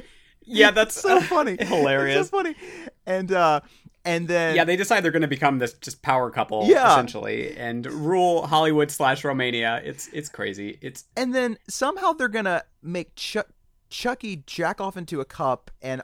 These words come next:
Speaker 2: artificially inseminate
Speaker 1: Yeah.
Speaker 2: Jennifer Tilly so that then Glenn slash Glinda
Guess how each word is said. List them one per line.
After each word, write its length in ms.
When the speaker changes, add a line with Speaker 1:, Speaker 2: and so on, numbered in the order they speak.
Speaker 2:
artificially 640
inseminate 840
Speaker 1:
Yeah. 380
Speaker 2:
Jennifer 380
Tilly 640
so 320
that 460
then 500
Glenn 320
slash 400
Glinda 720